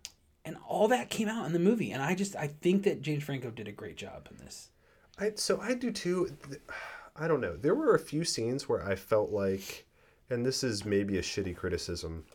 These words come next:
Speaker 1: <laughs>
Speaker 2: I felt like instead of watching James Franco play Tommy Wiseau, I was watching James Franco do a Tommy Wiseau impression.
Speaker 1: Sure, I don't, I don't,
Speaker 2: And it,
Speaker 1: yeah.
Speaker 2: it was,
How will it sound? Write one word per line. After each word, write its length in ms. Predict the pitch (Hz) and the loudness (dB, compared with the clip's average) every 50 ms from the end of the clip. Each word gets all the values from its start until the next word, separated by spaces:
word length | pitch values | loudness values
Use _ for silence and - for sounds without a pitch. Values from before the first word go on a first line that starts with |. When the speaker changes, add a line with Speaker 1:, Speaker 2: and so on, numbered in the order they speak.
| - - | -8 -6
Speaker 1:
<laughs> 500 | 147 - - - - - - _ - - | -6 -6 -10 -16 -20 -20 -20 _ -6 -4
Speaker 2:
I 80 | 101 | -4
felt 300 | 101 - - 123 120 113 | 2 6 8 8 10 10
like 320 | 120 117 113 110 104 104 - - | 8 8 8 8 6 4 -2 -6
instead 400 | 101 98 98 - - 113 107 110 | -4 -4 -2 0 2 4 6 4
of 120 | 107 101 | 4 4
watching 400 | 95 95 95 95 - - 101 95 | 4 2 2 2 0 -2 -4 -2
James 260 | 92 98 92 92 90 - | -2 -2 -2 -2 -4 -4
Franco 400 | - 98 92 87 - 90 87 82 | -2 -2 -2 0 0 0 0 0
play 380 | - - - 95 90 90 90 87 | -2 -4 0 2 2 2 2 0
Tommy 280 | - - 92 92 90 | -2 -4 -4 -4 -2
Wiseau, 560 | 90 90 85 - - 92 87 87 87 87 90 - - | -4 -4 -4 -2 -2 -2 0 0 -2 -2 -4 -6 -6
I 80 | 90 | -4
was 160 | 87 85 85 | -4 -4 -2
watching 400 | 87 87 85 87 - 90 87 85 | -2 -2 -2 -2 -4 -6 -6 -6
James 260 | 78 87 87 85 80 - | -6 -6 -6 -6 -6 -6
Franco 380 | - - 85 82 82 - 85 | -6 -6 -6 -6 -6 -6 -6
do 240 | 82 80 85 85 80 | -6 -6 -6 -6 -6
a 40 | 78 | -6
Tommy 280 | - - 87 85 85 82 | -6 -8 -8 -6 -6 -6
Wiseau 300 | 80 80 - - 85 78 | -8 -8 -8 -6 -6 -8
impression. 520 | 76 76 - - 87 85 - 143 147 165 - - _ _ _ _ _ _ _ _ - | -8 -8 -8 -8 -8 -6 -4 -4 -6 -6 -8 -14 _ _ _ _ _ _ _ _ 6
Speaker 1:
Sure, 320 | - - 226 202 190 - | 10 10 10 10 10 6
I 80 | - 180 | 6 8
don't, 240 | 202 196 175 151 147 | 10 10 10 8 4
I 160 | - - 139 | 2 2 4
don't, 100 | 120 120 | 6 6
Speaker 2:
And 180 | 120 117 113 - | 6 4 2 0
it, 160 | - 127 131 | 2 4 4
Speaker 1:
yeah. 120 | 123 110 - - - | 4 2 0 2 4
Speaker 2:
it 80 | 143 | 6
was, 180 | 139 151 139 | 6 6 4